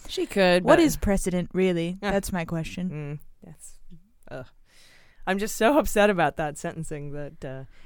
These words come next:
Speaker 1: and, and oddly, I haven't had all the, um, all the Trump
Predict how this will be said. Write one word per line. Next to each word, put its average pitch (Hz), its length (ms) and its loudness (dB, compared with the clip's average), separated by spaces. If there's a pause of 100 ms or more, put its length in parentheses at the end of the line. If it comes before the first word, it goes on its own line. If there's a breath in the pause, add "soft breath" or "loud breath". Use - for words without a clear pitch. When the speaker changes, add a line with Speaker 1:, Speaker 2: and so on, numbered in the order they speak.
(440 soft breath)
Speaker 1:
and, 185 320 2
and 226 300 2
oddly, 220 520 4
I 185 80 4
haven't 196 240 0
had 190 200 2
all 190 220 4
the, 175 360 0 (100)
um, 156 380 -6
all 160 160 -4
the 156 140 -6
Trump - 320 -6